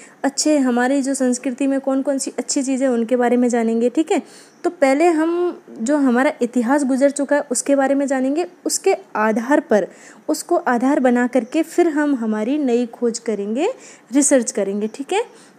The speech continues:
तो ये इस विधि में है, तो पढ़ लेते हैं कौन से इसके गुण हैं, क्या दोष है, किस तरीके से इसमें काम होता है, ठीक है दोस्तों। चलो स्टार्ट करते हैं। देखिए दोस्तों, इस विधि में अतीत की घटनाओं का एक विश्वसनीय, क्रमबद्ध एवं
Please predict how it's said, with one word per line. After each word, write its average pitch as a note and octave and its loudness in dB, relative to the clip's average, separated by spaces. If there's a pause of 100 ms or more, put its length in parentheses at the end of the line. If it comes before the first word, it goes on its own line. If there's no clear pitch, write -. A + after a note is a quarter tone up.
तो D4 -2
ये C4+ 0
इस C#4 -4
विधि B3+ 0
में C#4 2
है, E4 -2
तो F4+ 0
पढ़ C#4+ 0
लेते C4 0
हैं D4 -4
कौन B3+ -4
से C4+ -4
इसके - -4
गुण A3 0
हैं, A#3+ -2 (100)
क्या A#3 0
दोष A3+ 0
है, A#3 0
किस C4+ -6
तरीके A#3 -2
से A#3 0
इसमें A#3 -4
काम A3 -4
होता G#3+ -4
है, A3 -2
ठीक C4+ -8
है E4+ -4
दोस्तों। E4+ -4 (440)
चलो G#3 -2
स्टार्ट G3+ -6
करते G#3 -6
हैं। G#4 -4 (1500)
देखिए C#4+ 2
दोस्तों, F4 0
इस D#4 0
विधि C4 4
में C#4+ 2
अतीत D#4 -2
की G4 2
घटनाओं A#3+ 2
का C4+ 2
एक C#4+ 0
विश्वसनीय, C4+ 2 (120)
क्रमबद्ध C4 2
एवं B3+ 4